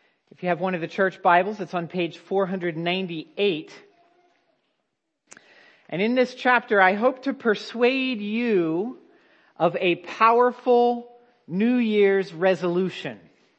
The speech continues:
This is a resolution that could change your life if you take it to heart. Though sadly, many people will fail to embrace this,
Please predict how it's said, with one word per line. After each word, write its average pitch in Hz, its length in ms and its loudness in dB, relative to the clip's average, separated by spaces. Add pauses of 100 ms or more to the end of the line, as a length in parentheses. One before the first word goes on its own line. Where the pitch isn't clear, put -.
(1500)
This 202 160 2
is 254 120 -6
a 285 80 0
resolution 247 880 2
that 185 320 2
could 277 520 -4
change 240 480 -6
your 214 240 2
life 175 440 2 (140)
if 208 300 0
you 202 240 -6
take 185 340 -6
it - 180 -8
to 180 200 -10
heart. 147 520 -4 (1900)
Though 151 140 -2
sadly, 160 840 2
many 202 480 -2
people 214 420 -4
will 160 220 -2
fail 160 380 0
to 156 180 -10
embrace 147 540 -6
this, 120 300 -10